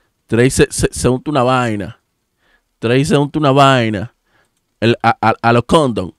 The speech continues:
¿Tú sabes qué hace Drake con los condoms? Le echa salsa picante.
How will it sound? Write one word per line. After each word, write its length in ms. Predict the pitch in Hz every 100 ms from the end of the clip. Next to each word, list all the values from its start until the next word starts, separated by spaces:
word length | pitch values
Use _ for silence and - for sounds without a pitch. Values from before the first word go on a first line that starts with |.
| _
¿Tú 100 | -
sabes 240 | 117 160 156
qué 100 | 170
hace 140 | 156
Drake 240 | 147 147
con 140 | 131 143
los 100 | 139
condoms? 420 | 135 110 73 71 _ _ _ _ -
Le 200 | 98 110
echa 220 | - 131
salsa 320 | 139 127 127
picante. 760 | 110 85 101 101 87 - 85